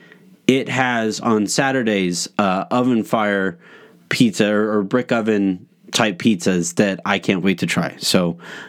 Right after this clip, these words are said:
uh, the first Saturday that we're, we're probably gonna be going back on Saturday to, to attend, uh, my grandpa's funeral, but, but when we're out here and we have a free Saturday, probably gonna go check out that, that pizza there.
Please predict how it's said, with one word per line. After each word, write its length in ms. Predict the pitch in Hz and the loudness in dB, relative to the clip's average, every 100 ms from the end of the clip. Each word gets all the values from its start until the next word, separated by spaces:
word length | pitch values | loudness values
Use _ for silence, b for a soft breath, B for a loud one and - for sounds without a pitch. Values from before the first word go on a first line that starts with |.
| - | -4
uh, 240 | 95 92 | 0 0
the 100 | 87 | -2
first 340 | - 131 123 - | 0 0 0 -2
Saturday 440 | 120 113 110 110 | 0 0 0 0
that 160 | 107 101 | 0 0
we're, 160 | 107 | 0
we're 160 | 101 117 | 0 -2
probably 260 | - 120 | 0 0
gonna 140 | 113 110 | 0 2
be 100 | 104 | 0
going 280 | 117 107 101 | 2 0 0
back 320 | 104 101 - - | -2 -4 -12 -4
on 220 | 107 98 | 0 0
Saturday 500 | 90 117 110 107 104 | 0 0 0 0 0
to, 320 | 90 95 87 85 | 0 0 0 -2
to 320 | - 95 92 | 0 0 0
attend, 500 | 87 104 98 90 85 B B B - | 0 2 2 0 -4 B B B -4
uh, 180 | 92 90 | 0 2
my 140 | 92 | 2
grandpa's 340 | 104 107 90 | 0 0 -4
funeral, 400 | - 170 156 120 | 0 2 2 0
but, 320 | 101 107 95 - | 0 -2 -2 -2
but 140 | 101 | 0
when 240 | 101 113 | 0 2
we're 160 | 120 113 | 2 0
out 180 | 113 110 | -2 -2
here 240 | 120 120 | -2 0
and 100 | 107 | 0
we 60 | 104 | 0
have 140 | 98 | 0
a 60 | 95 | -2
free 200 | - 110 | 0 0
Saturday, 400 | - 107 110 107 | 0 0 0 -2
probably 280 | 90 107 98 | 0 -2 0
gonna 120 | 98 | 0
go 120 | 95 | 0
check 220 | 85 87 | -2 0
out 240 | 98 90 - B B B - | 0 -2 -6 B B B -2
that, 360 | 95 92 - | 0 0 -2
that 220 | 95 90 87 | -2 -2 0
pizza 360 | 101 85 90 | 0 2 -2
there. 320 | 87 87 85 | 0 -2 -4